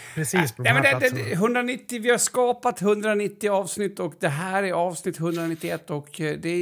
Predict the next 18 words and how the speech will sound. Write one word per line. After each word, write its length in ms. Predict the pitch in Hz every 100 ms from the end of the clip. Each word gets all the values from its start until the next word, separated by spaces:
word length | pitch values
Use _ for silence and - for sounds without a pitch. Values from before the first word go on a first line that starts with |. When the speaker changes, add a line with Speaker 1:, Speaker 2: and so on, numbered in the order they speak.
| 185
Speaker 2:
ju, 340 | 185 185 - -
det 300 | - 180 165
som 160 | 180
det 80 | 180
handlar 420 | 131 190 202 202
om 200 | 117 165
är 40 | 170
ju 120 | 214
det 100 | 196
här 280 | 156 170 165
som 240 | 160 160 160
pågår 440 | - 208 175 175 175
hela 200 | 175 175
tiden 240 | - 190
runt 220 | 190 185
omkring 380 | 185 185 196 196
oss. 180 | 175 - _ _ _ _ -
Livet. 680 | 190 196 190 165 - -